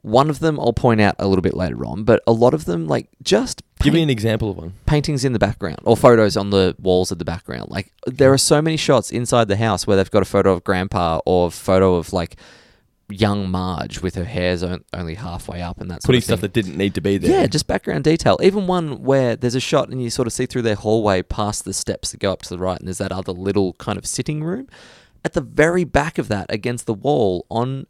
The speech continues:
Speaker 1: a shelf, is a tea kettle. Now, there
Speaker 2: Okay.
Speaker 1: is no need for that to be there whatsoever. It adds nothing,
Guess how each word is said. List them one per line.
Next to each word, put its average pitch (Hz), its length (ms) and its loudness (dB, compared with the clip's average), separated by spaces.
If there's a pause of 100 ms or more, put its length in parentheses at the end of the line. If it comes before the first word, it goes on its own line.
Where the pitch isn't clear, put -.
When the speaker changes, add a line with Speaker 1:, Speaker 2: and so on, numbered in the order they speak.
Speaker 1:
a 113 60 -6
shelf, - 600 -4 (460)
is 120 120 -2
a 127 40 -2
tea 202 220 -2
kettle. - 260 -12 (340)
Now, 147 100 2
there 165 160 2
Speaker 2:
Okay. 170 40 2
Speaker 1:
is 151 100 -4
no 175 440 2
need 185 240 0
for - 120 -8
that 120 180 -2
to 117 60 -6
be 131 160 -2
there 120 180 2
whatsoever. 123 580 0
It 101 60 -4
adds 127 200 -2
nothing, 139 500 -6